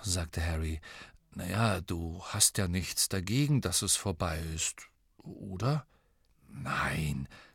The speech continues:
gab Ron zu. "Es war ziemlich übel, als sie geschrien hat, aber wenigstens musste ich nicht selbst Schluss machen."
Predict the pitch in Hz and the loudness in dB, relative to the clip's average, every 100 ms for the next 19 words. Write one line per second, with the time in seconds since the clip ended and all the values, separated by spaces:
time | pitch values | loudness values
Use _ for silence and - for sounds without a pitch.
0 | - 85 80 98 87 80 - 87 73 - | -2 -2 2 2 4 4 2 2 -2 -8
1 | - _ _ _ - 98 104 - 147 165 | -20 _ _ _ -6 -6 4 6 6 2
2 | 156 - - 208 185 110 92 101 - 117 | 2 0 2 2 4 2 4 6 6 4
3 | 120 - - 175 202 143 95 101 101 92 | 2 2 2 0 2 2 0 -2 -4 -4
4 | 90 101 110 143 - 180 - 160 160 160 | -2 0 2 4 2 6 4 6 2 2
5 | 135 180 139 - 165 214 - - 113 - | 0 0 6 6 6 4 2 4 4 4
6 | 98 85 92 90 | 4 -2 -6 -10